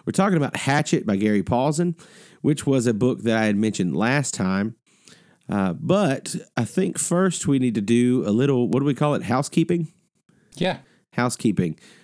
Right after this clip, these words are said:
Speaker 1: Uh, what, what notes did I have? Jared has our show notes. So what notes did I have on there?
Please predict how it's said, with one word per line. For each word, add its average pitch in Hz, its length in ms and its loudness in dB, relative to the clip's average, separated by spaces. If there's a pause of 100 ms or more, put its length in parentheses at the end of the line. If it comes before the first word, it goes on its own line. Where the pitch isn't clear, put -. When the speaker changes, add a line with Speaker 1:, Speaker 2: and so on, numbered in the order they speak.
(160)
Speaker 1:
Uh, 98 300 -2
what, 135 340 -2
what 135 180 0
notes 123 320 2
did 120 140 2
I 113 40 2
have? 127 220 0
Jared 160 360 2
has 123 220 0
our 98 120 2
show 92 240 0
notes. 92 280 -2
So 139 120 0
what 156 200 0
notes 117 360 0
did 120 120 0
I 113 40 0
have 117 180 0
on 117 120 0
there? 123 240 -4